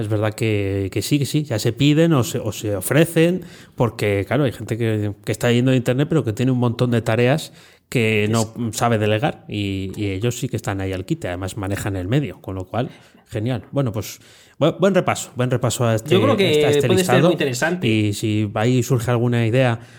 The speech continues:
Speaker 1: para que alguno de los mutantes se lance, pues ánimo y al toro. Venga, ánimo con ello. Vamos a la pregunta, a la calzón
Speaker 2: Vamos
Speaker 1: quitao.
Speaker 2: allá, vamos,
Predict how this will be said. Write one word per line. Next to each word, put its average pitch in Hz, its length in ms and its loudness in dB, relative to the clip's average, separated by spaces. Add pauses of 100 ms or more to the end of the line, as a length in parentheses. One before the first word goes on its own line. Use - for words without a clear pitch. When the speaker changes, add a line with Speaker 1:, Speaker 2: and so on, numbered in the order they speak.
(120)
Speaker 1:
para 139 200 4
que 143 60 2
alguno 165 240 6
de 165 80 8
los 156 120 6
mutantes 143 440 2
se 135 120 0
lance, 143 280 4
pues 135 240 -2
ánimo 107 800 2
y 98 40 -4
al 95 140 -4
toro. - 320 -10 (100)
Venga, 98 240 -16 (160)
ánimo 101 280 -4
con 90 160 -10
ello. - 240 -20
Vamos 170 320 0
a 135 420 0
la 123 100 0
pregunta, 104 540 -6
a 107 160 -8
la 101 160 -8
calzón 107 280 0
Speaker 2:
Vamos 202 220 4
Speaker 1:
quitao. 135 160 6
Speaker 2:
allá, 123 140 2
vamos, 180 300 -2